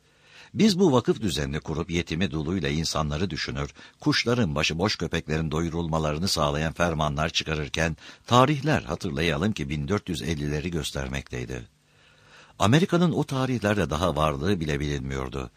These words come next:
Bin dört yüz doksan ikide bizim bu sosyal görüşe sahip oluşumuzdan kırk yıl sonra Amerika keşfedildiğine göre bu alandaki önderliğimizin önemi daha da artar. Zaman zaman bu güzel geleneğimizi ihmal etmişizdir.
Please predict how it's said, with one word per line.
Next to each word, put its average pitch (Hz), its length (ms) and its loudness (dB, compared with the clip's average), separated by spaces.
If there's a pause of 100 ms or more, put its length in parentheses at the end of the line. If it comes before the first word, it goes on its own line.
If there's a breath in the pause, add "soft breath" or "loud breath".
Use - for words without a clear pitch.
(320 loud breath)
Bin 82 200 -2
dört 90 220 -2
yüz 82 120 -2
doksan 78 320 -4
ikide 76 320 -2
bizim 82 260 -2
bu 85 80 -4
sosyal 90 420 0
görüşe 80 360 0
sahip 85 360 0
oluşumuzdan 76 640 -2
kırk - 300 -2
yıl 80 80 0
sonra 73 300 -2
Amerika 85 400 -2
keşfedildiğine 71 800 -2
göre 69 320 -2 (320 loud breath)
bu 120 180 2
alandaki 67 460 -2
önderliğimizin 69 800 -2
önemi 73 400 -2
daha 78 220 0
da 71 100 0
artar. 64 500 -8 (2000 loud breath)
Zaman 139 300 6
zaman 175 400 4
bu 139 100 0
güzel 135 280 2
geleneğimizi 76 760 0
ihmal 73 300 2
etmişizdir. 65 680 -6